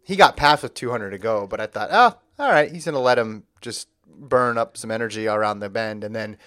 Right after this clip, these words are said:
Ingebrigtsen will come back on him." That's what I thought, because when there's a big favorite like that and you've seen him win so much. Now, you could go back to indoors and say, "Well, he lost to Tefera indoors," but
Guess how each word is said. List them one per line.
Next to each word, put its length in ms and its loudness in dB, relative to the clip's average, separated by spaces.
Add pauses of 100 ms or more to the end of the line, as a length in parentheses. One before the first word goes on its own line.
(280)
Ingebrigtsen 540 -6
will 300 -12 (500)
come 220 -6
back 260 -2
on 160 -12
him." 240 -16 (240)
That's 220 -2
what 100 0
I 100 6
thought, 300 2
because 400 -6 (540)
when 100 -8
there's 140 -4
a 40 -8
big 200 -2
favorite 360 0
like 180 -12
that 180 0
and 80 -8
you've 100 -14
seen 160 -10
him 100 -10
win 280 -8
so 220 -6
much. 340 -6
Now, 120 4 (140)
you 140 -10
could 100 -8
go 100 4
back 220 -6
to 120 -14
indoors 420 -10
and 100 -12
say, 100 -12
"Well, 120 -6
he 100 -6
lost 300 -6
to 80 -8
Tefera 680 -2 (220)
indoors," 460 -8
but 240 -2